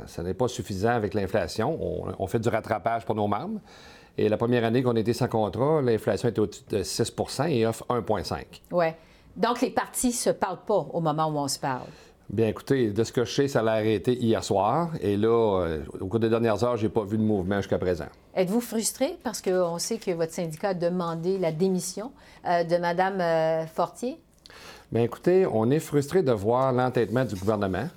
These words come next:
Speaker 1: de pas vouloir, euh, faire la bonne chose pour ses employés, les travailleurs de la classe moyenne. Euh, moi, je suis frustré particulièrement à l'Agence du revenu du Canada parce que c'est la présidente du Conseil du Trésor, Madame Fortier,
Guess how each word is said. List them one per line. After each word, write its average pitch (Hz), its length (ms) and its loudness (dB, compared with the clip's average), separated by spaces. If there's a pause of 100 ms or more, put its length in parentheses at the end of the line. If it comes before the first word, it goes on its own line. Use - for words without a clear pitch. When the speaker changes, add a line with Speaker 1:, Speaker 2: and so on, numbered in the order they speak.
(360)
Speaker 1:
de 98 60 0
pas 123 160 -2
vouloir, 113 560 2
euh, 95 240 2
faire 117 200 0
la 107 100 2
bonne 98 180 -2
chose 123 180 0
pour 113 100 -2
ses 104 160 0
employés, 101 480 0 (300)
les 104 80 0
travailleurs 113 240 2
de 120 60 2
la 107 40 -2
classe 110 220 -2
moyenne. 95 380 -2 (480)
Euh, 110 120 0
moi, 127 140 0
je 135 60 -4
suis - 80 -10
frustré 127 320 0
particulièrement 127 480 0
à - 20 2
l'Agence 113 360 2
du 104 40 -2
revenu 104 180 2
du 104 80 -8
Canada 110 460 0 (140)
parce - 180 -6
que 113 260 2
c'est 104 200 2
la 95 100 2
présidente 117 440 0
du - 60 -12
Conseil 113 220 0
du 101 80 -4
Trésor, 110 360 0
Madame 98 200 0
Fortier, 113 460 -4